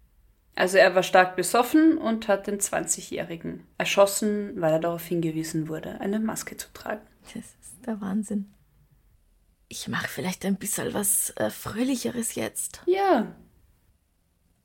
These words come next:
Speaker 2: Und zwar, Anna Sorokin ist frei. Also, quasi.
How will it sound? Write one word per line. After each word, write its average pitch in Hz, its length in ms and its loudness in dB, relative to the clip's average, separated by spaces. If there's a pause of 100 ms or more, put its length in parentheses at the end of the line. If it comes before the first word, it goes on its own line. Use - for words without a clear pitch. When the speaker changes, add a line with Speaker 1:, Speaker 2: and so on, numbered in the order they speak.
(120)
Speaker 2:
Und 311 200 0
zwar, 269 360 6 (840)
Anna 320 300 8
Sorokin 311 720 4
ist - 360 -6
frei. 196 420 6 (720)
Also, 220 400 6 (360)
quasi. - 500 -6